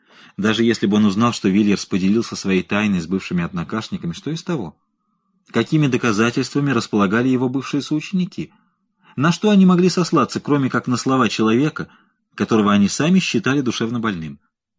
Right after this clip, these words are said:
Однако доктор Мендел поступает иначе.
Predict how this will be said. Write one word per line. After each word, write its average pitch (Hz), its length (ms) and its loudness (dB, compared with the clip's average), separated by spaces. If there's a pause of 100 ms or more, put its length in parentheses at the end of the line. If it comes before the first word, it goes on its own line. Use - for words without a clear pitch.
(1160)
Однако 107 460 -2
доктор 107 360 -2
Мендел 131 340 -2
поступает 156 540 -6
иначе. 120 420 -4